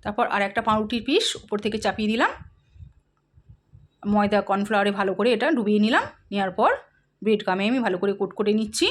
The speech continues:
একই পদ্ধতিতে সমস্ত কাটলেটগুলো আমি রেডি করে ফেললাম। এরপর গ্যাসের উনানে আমি কড়াই বসিয়ে দিয়েছি এবং তাতে সাদা তেল দিয়ে দিলাম। তেলটা গরম হয়ে গেছে, একটা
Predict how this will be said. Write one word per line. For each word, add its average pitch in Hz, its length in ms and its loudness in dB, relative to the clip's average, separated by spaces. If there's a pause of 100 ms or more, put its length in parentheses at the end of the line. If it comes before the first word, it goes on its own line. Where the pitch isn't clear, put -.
(640)
একই 202 280 -2
পদ্ধতিতে 214 540 -4 (1600)
সমস্ত 226 500 -4
কাটলেটগুলো 202 560 -2
আমি 220 140 2
রেডি 208 180 0
করে 208 200 2
ফেললাম। 240 280 2 (3750)
এরপর 214 260 2 (120)
গ্যাসের 208 260 0
উনানে 208 220 2
আমি 285 140 2 (100)
কড়াই 190 180 2
বসিয়ে 202 280 -2
দিয়েছি 214 220 -2
এবং 214 180 0
তাতে 196 200 -4
সাদা 185 280 -2
তেল 196 220 -2
দিয়ে 196 160 -4
দিলাম। 214 240 0 (1400)
তেলটা 214 220 2
গরম 220 280 4
হয়ে 269 180 4
গেছে, 247 280 2
একটা 302 400 2